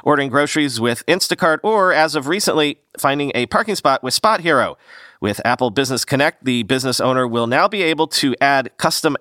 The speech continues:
actions like these for themselves. The listings can also, for the first time, be customized to display time-limited special offers and incentives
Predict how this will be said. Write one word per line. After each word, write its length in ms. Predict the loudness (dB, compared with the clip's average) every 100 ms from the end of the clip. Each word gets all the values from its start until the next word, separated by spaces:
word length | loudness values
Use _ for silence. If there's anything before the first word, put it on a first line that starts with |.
| 0
actions 640 | -2 0 0 -2 -4 -4
like 220 | 0 0
these 440 | 0 -2 0 0 0
for 180 | 0 0
themselves. 580 | 2 4 4 2 -4 -12 -14 -20 -14 -6
The 120 | -4
listings 320 | -2 -2 -2
can 160 | 0 2
also, 560 | 2 2 2 2 -2
for 160 | -2 -2
the 80 | 0
first 260 | 0 0
time, 240 | 0 0 0
be 140 | -4
customized 500 | -2 -2 2 0 0
to 80 | -4
display 380 | -4 0 0 -2
time-limited 720 | -4 0 2 2 0 0 0
special 320 | 0 0 2
offers 320 | 2 2 0
and 140 | 0 -2
incentives 480 | 0 2 4 2